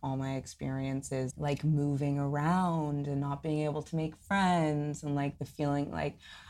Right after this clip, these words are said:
I never felt like I was at home anywhere. You know, like, my dad was pretty wealthy. My mom, we lived in a super small house, you know, and it was this, this, like, juxtaposition of one or the other, you know? And, like, I did a podcast with a friend the other day and,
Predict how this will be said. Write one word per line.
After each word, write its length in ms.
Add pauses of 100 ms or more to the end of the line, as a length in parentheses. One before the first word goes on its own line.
I 120
never 320
felt 300
like 160
I 100
was 160
at 180
home 380
anywhere. 680
You 160
know, 200
like, 240
my 140
dad 340
was 300
pretty 300
wealthy. 540
My 180
mom, 520 (560)
we 140
lived 180
in 80
a 80
super 320
small 300
house, 580
you 120
know, 360
and 160
it 100
was 240
this, 300 (460)
this, 360
like, 220
juxtaposition 1120
of 220
one 280
or 140
the 140
other, 260
you 180
know? 220
And, 100
like, 180
I 80
did 160
a 60
podcast 720
with 100
a 60
friend 300
the 80
other 180
day 320
and, 80